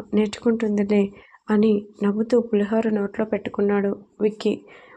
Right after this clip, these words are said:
మనసులోనే మధుని మెచ్చుకోలేకుండా ఉండలేకపోయాడు. "అమ్మ మధు, మామయ్య" అంటూ ముందుకు వచ్చింది మధు. ఒక ముద్ద తీసుకొని కళ్ళకి అద్దుకొని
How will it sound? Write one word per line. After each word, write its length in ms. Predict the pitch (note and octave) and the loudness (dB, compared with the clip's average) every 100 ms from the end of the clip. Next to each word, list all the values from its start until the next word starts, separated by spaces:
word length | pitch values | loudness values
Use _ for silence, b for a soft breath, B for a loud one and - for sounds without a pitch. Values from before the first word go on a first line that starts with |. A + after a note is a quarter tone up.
| - | -2
మనసులోనే 600 | G3+ G3+ - A#3 A#3 A3 G#3 - | 0 0 -2 0 4 4 2 -4
మధుని 420 | G3+ G3 A3 A#3 - - | -4 -2 0 0 0 -6
మెచ్చుకోలేకుండా 880 | - G3 - - A3+ A3 G#3+ G#3 G3+ G3+ - B B B | -6 -6 -4 -2 0 0 0 0 2 0 -4 B B B
ఉండలేకపోయాడు. 880 | G#3+ G3+ A3 A#3 A3 G#3 G#3 G3+ G3+ G3+ - B B - | -2 0 0 -2 -2 0 2 2 2 -2 -4 B B -6
"అమ్మ 220 | G3+ G#3+ | 0 2
మధు, 360 | G#3+ G3+ F#3+ G#3 G3 F#3+ B B _ | 2 2 2 2 2 -4 B B _
మామయ్య" 420 | G#3 G3+ G#3 A3 A3+ G#3+ G#3+ _ - | -2 0 4 4 4 2 -2 _ -4
అంటూ 300 | G#3 G3+ G#3+ G3+ - _ _ | -4 -2 -2 -2 -6 _ _
ముందుకు 340 | G3+ G3+ A3 A3 | -6 -2 0 0
వచ్చింది 480 | G#3+ G#3+ G#3 G#3 G3+ G#3 _ - | -2 -2 -2 0 -2 -6 _ -4
మధు. 240 | G#3 G#3 G3+ - B B B - | 0 2 0 -4 B B B -6
ఒక 160 | G#3+ G#3 | -2 0
ముద్ద 260 | G3+ G3 A#3 | 0 0 0
తీసుకొని 480 | A#3 G#3+ - G#3+ G#3 G#3 - | 0 -2 -2 2 2 2 -2
కళ్ళకి 380 | - G#3 G#3 A3+ | 0 2 2 0
అద్దుకొని 500 | G#3+ G#3 G#3 G#3 G#3 | -2 -2 0 2 2